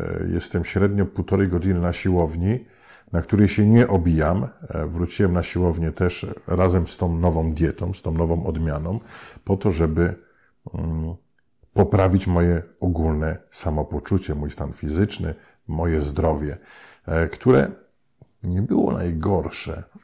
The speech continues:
ale jednak te parę kilogramów więcej, e, gdzieś tam doskwiera. I teraz, okej, ktoś może powiedzieć: "Dobrze, robisz tą dietę, żeby schudnąć". Nie,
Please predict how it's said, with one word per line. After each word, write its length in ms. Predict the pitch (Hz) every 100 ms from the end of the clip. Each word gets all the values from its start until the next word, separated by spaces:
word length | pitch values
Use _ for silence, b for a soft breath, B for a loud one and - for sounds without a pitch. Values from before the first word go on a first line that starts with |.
| -
ale 260 | - 180 160
jednak 640 | 104 107 110 107 - - _ _ _ _ - -
te 100 | -
parę 260 | 92 107 95
kilogramów 600 | - 87 85 82 80 73
więcej, 540 | 76 73 - 80 76 - _ _ _ _ -
e, 140 | 78
gdzieś 340 | 76 73 76 -
tam 240 | 76 76 - _ -
doskwiera. 800 | 78 80 - - 87 78 69 - B B B B B B B B B B _ _ _ _ _ _ _
I 80 | -
teraz, 260 | - 127 -
okej, 300 | 139 147 123
ktoś 240 | 110 107
może 200 | 110 104
powiedzieć: 380 | 92 101 90 87
"Dobrze, 480 | 80 120 127 113 98
robisz 480 | 104 110 110 95 -
tą 240 | 95 82
dietę, 380 | 80 101 101 98
żeby 340 | 76 87 87
schudnąć". 840 | - - 107 95 76 67 - - 78
Nie, 480 | 85 107 110 78